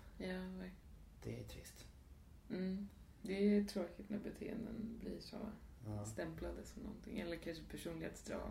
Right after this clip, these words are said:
Speaker 1: också.
Speaker 2: Ja. Ja, men jag har börjat sluta tänka på att jag är en blyg person.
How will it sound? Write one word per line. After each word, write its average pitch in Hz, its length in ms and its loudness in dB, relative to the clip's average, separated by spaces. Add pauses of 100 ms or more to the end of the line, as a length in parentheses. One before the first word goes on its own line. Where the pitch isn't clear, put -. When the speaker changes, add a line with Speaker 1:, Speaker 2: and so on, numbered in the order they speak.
(160)
Speaker 1:
också. 110 100 -2
Speaker 2:
Ja. 107 260 4 (600)
Ja, 110 60 0
men 110 160 8
jag 120 100 10
har 131 220 8
börjat 104 320 6
sluta 107 300 2
tänka 95 300 0
på 90 100 -4
att 92 140 -8
jag 90 180 -2
är 90 60 -4
en 90 140 -6
blyg 90 280 -6
person. 101 280 -2